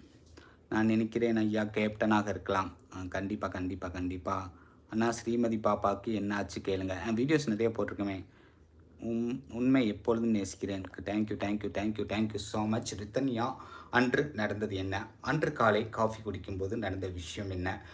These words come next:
ரித்தன்யாவுக்கும் அந்த காஃபியில வந்த சண்டை என்ன அப்படின்னு நிறைய பேர் கேள்வி கேட்டிருந்தீங்க. அதற்குண்டான ஆன்சரும் கண்டிப்பா கொடுத்தே ஆகணும். அதற்குண்டான ஒரு பதிலையும் கண்டிப்பா கொடுத்தே ஆகணும்.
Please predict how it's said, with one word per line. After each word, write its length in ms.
ரித்தன்யாவுக்கும் 720
அந்த 320
காஃபியில 480
வந்த 240
சண்டை 400
என்ன 300
அப்படின்னு 200
நிறைய 360
பேர் 200
கேள்வி 300
கேட்டிருந்தீங்க. 420
அதற்குண்டான 560
ஆன்சரும் 400
கண்டிப்பா 480
கொடுத்தே 220
ஆகணும். 360
அதற்குண்டான 640
ஒரு 220
பதிலையும் 440
கண்டிப்பா 480
கொடுத்தே 240
ஆகணும். 360